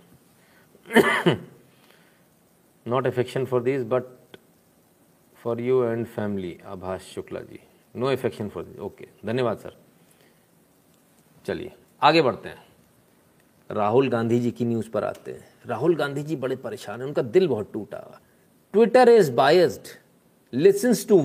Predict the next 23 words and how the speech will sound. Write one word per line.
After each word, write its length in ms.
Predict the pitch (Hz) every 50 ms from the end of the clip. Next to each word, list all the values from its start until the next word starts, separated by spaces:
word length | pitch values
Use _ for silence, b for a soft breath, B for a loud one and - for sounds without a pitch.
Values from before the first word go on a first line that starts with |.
| 127
what 160 | 147 180 190 190 - - - - _ - - 110 104 110
government 460 | 139 156 160 165 185 190 180 180 -
of 140 | - 156 147
the 140 | 135 131 135 113 101
day 240 | 139 143 131 - - - - - -
says।" 260 | 135 123 107 95 87 - - - - _ _ _ _ _ _ _ _ _ _ _ _ - 101
राहुल 320 | 104 113 104 117 117 117
गांधी, 380 | 95 101 98 95 95 92 - - - _ _ _ _ _ _ _ _ _ _ _ _ _ _ _ _ _ _ _ _ _ _ _ _ _ _ _ _ - -
गवर्नमेंट 600 | 208 214 - 208 240 254 269 285 294 277 240 269
बिक 240 | 202 226 202 185 180
गई 180 | 214 214 208
है 80 | 208 196
के 120 | 202 196
बाद 180 | 175 175 175 175
अब 100 | 175 175
एक 120 | 165 147
नया 280 | 147 143 143 147 143 139
आया 120 | 135 135
है, 220 | 135 131 127 - -
Twitter 240 | 190 190 196 180
बिक 280 | 156 127 117 110 92 87
गई 220 | 87 87 85 87
है। 120 | - -